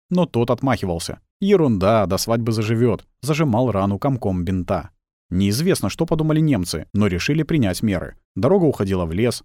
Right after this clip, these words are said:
петляла в северо-восточном направлении. Лошади тянули подводы, но уже теряли силы. Люди тоже были не железные. Шубин оглядел свое небольшое войско.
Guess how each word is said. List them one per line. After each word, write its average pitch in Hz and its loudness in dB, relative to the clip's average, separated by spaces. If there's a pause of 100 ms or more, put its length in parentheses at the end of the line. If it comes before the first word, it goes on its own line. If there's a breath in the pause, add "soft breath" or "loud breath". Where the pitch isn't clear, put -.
петляла 160 -2
в 143 -6
северо-восточном 123 -4
направлении. 98 -2 (220)
Лошади 113 0
тянули 143 2
подводы, 117 0
но 165 0
уже 131 2
теряли 104 0
силы. 95 -2 (200)
Люди 151 2
тоже 143 0
были 104 2
не 92 2
железные. 95 0 (420)
Шубин 156 2
оглядел 120 2
свое 104 0
небольшое 110 0
войско. 104 -2